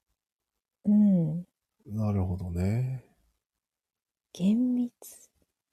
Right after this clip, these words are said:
Speaker 2: で、
Speaker 1: うん。
Speaker 2: ちょっとまたこれはややこしい話なんで、これもちょっと木金さんとも喋ったので、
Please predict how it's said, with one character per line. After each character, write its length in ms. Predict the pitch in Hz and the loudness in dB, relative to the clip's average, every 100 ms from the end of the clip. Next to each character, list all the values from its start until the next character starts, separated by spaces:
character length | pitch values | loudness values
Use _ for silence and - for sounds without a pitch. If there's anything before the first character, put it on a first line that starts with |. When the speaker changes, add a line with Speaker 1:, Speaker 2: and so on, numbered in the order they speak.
| _ _ _ _ _ _ _ _ _ _ _ | _ _ _ _ _ _ _ _ _ _ _
Speaker 2:
で、 60 | 131 | -4
Speaker 1:
う 0 | |
ん。 20 | |
Speaker 2:
ち 120 | 185 | -2
ょ 40 | 160 | 2
っ 60 | |
と 120 | 156 | 2
ま 100 | 117 | 2
た 100 | 131 | 2
こ 120 | 135 135 | 4 4
れ 60 | |
は 60 | 127 | 6
や 140 | 127 | 6
や 140 | 147 143 | 4 4
こ 120 | 156 | 0
し 200 | - 127 | 4 4
い 20 | |
話 340 | 87 73 - | 4 -2 -6
な 120 | - - | -8 -12
ん 40 | |
で、 60 | - | 0
こ 80 | 151 | 2
れ 60 | |
も 100 | 160 | 4
ち 120 | - | 2
ょ 20 | - | -8
っ 40 | |
と 80 | - | -4
木 220 | 110 117 - | -2 -2 0
金 220 | 180 175 | 0 0
さ 160 | - 185 | 2 2
ん 60 | |
と 100 | - | 2
も 100 | 107 | 0
喋 280 | 92 85 101 | 0 0 0
っ 20 | |
た 220 | - 82 | 0 -6
の 100 | 67 | -6
で、 260 | 64 65 | -6 -6